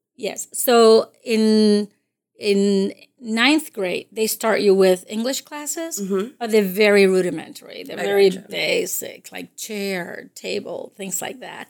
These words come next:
Speaker 2: Right.
Speaker 1: In tenth grade, I was gonna start going into,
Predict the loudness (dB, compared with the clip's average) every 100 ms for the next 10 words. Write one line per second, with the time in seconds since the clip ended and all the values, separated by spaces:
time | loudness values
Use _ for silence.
0 | _ -8 -8 0 0 0 0 -2 -2 -6
1 | -2 0 2 0 -4 -6 -6 -4 -4 -4
2 | -6 -8 -8 -8 -10 -8 -6 -8 -10 -12
3 | -10 -12